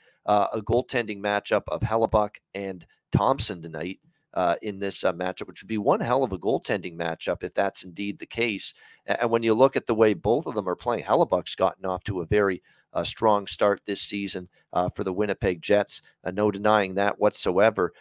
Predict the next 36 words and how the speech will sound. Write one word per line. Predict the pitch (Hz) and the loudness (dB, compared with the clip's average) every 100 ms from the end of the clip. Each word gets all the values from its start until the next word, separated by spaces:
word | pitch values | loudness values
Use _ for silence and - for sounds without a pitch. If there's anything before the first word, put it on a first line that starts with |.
| _ | _
You | 104 | 0
look | 110 110 | 2 0
at, | 98 | -2
uh, | 92 82 | -2 0
Hellebuck's | 110 110 95 101 - | 2 2 2 -2 -2
numbers, | 104 117 98 85 - _ _ - | -2 -2 -2 -4 -6 _ _ -2
uh, | 90 | -2
so | 87 110 104 | 0 0 0
far, | - 101 92 92 _ - | 4 4 4 0 _ -6
uh, | 78 - | -6 -2
two | - | 0
point | 127 123 113 | 4 4 4
five | - 110 107 | 6 6 4
one | 110 107 | 0 -4
goals | 101 101 104 | -2 -2 -2
against, | 95 107 107 - | -4 -2 -2 -4
nine | 98 107 113 | -4 -4 0
twenty-five | - 110 104 - 98 101 | 2 2 0 0 2 0
save | - 104 - | 0 -2 -2
percentage. | 104 107 107 104 - _ _ | -2 2 2 2 -2 _ _
How | - | 4
about | 147 247 | 8 8
Logan | 110 131 120 82 | 10 6 6 -2
Thompson's | - 131 - 107 - | 2 2 2 -2 -4
numbers? | 98 85 78 78 - - | -6 -6 -8 -8 -12 -2
After | - - | 0 4
that | 135 - | 2 2
four | 147 147 | 4 4
nothing | 139 139 127 175 | 6 4 2 -4
shutout | - 139 139 113 | 2 6 8 6
against | 101 101 - | 2 -2 -2
Anaheim, | 117 131 110 92 92 | 0 2 0 -2 -2
twenty-nine | - 131 131 117 113 | 2 2 2 -2 -4
saves | - 113 123 123 | -4 -2 -2 -4
he | 95 | -10
made | 85 85 85 | -10 -8 -8